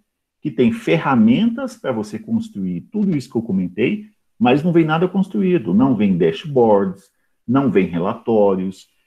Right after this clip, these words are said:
não vem templates, nada. É zero. Agora eu preciso contratar um engenheiro de obras. Eu preciso contratar alguém que entende de obras pra construir a minha casa, meu prédio, meu comércio, né? Então,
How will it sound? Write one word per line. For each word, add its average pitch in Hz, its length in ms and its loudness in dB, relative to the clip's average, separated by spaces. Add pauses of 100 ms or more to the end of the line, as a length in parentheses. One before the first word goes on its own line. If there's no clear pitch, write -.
(160)
não 147 320 2
vem 107 220 2
templates, 107 800 -2 (160)
nada. - 380 -4 (140)
É 165 180 -8
zero. 131 500 2 (460)
Agora 143 260 2
eu - 20 -2
preciso - 380 -8
contratar 185 840 -2 (200)
um 190 360 -6
engenheiro 165 720 -2
de 190 140 -6
obras. 131 640 -2
Eu - 60 -20
preciso - 200 -20
contratar 147 440 -6
alguém 147 240 -4
que - 120 -12
entende 196 540 0
de 160 180 -6
obras 110 640 -2 (380)
pra 131 100 -6
construir 131 440 -2
a 135 40 2
minha 117 240 -2
casa, 113 680 0
meu 90 200 -12
prédio, 104 600 2
meu 98 140 -8
comércio, - 440 -8 (120)
né? 233 240 -6 (300)
Então, - 180 -2